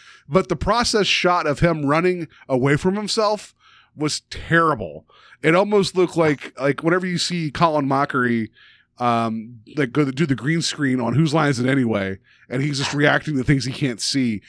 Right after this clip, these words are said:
And that's no fault of the actor. This is, this is a different technology at the time.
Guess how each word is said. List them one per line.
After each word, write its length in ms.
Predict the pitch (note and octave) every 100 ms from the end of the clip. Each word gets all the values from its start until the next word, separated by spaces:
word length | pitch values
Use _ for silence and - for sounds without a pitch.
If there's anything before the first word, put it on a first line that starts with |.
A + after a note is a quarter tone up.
| - -
And 140 | F3
that's 180 | G3+ G#3
no 180 | G#3+ A#3+
fault 300 | - G3+ F#3
of 200 | E3 D#3
the 100 | D#3
actor. 480 | D#3 D3 D#3 D3+ D3+ - - _ _
This 180 | G#3 A3
is, 180 | F#3 F#3+
this 240 | E3 G3+
is 80 | E3+
a 60 | E3
different 300 | E3+ F3 F3
technology 460 | D#3+ D#3 C#3 B2+ C#3
at 40 |
the 80 | B2
time. 380 | C#3 C3 C3+